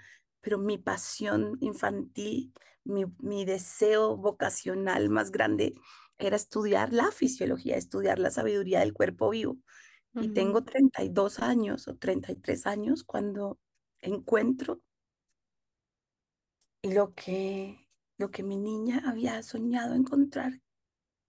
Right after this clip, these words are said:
Speaker 1: pero
Speaker 2: Mm.
Speaker 1: que no había cuando mi joven tenía que decidirlo.
Speaker 2: Y esto
Speaker 1: Y
Speaker 2: lo, perdón que te interrumpa, Adri, como que lo quiero rescatar para que muchas, como que, que están ya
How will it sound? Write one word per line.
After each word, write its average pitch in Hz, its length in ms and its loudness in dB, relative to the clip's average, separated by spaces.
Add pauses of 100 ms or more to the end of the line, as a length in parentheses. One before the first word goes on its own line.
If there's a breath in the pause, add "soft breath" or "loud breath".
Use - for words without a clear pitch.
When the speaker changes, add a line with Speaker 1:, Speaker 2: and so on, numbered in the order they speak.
Speaker 1:
pero 233 300 -2
Speaker 2:
Mm. 185 320 -6 (460)
Speaker 1:
que - 100 -2
no 214 140 2
había 262 420 6
cuando 196 320 0
mi 101 140 2
joven 101 300 2
tenía 110 260 -2
que - 100 -2
decidirlo. - 640 0 (880 soft breath)
Speaker 2:
Y 208 60 4
esto 202 220 4
Speaker 1:
Y - 0 -
Speaker 2:
lo, 214 300 0 (100)
perdón 196 280 2
que 196 100 0
te 214 80 2
interrumpa, 185 440 -2
Adri, 175 220 0
como 185 220 0
que 185 100 0
lo 185 120 2
quiero 214 220 8
rescatar 202 640 -2 (600 soft breath)
para 190 200 2
que 196 120 -2
muchas, 208 680 -2 (440)
como 254 200 -2
que, 196 160 -4 (1300)
que - 100 -2
están 208 360 0
ya 202 520 0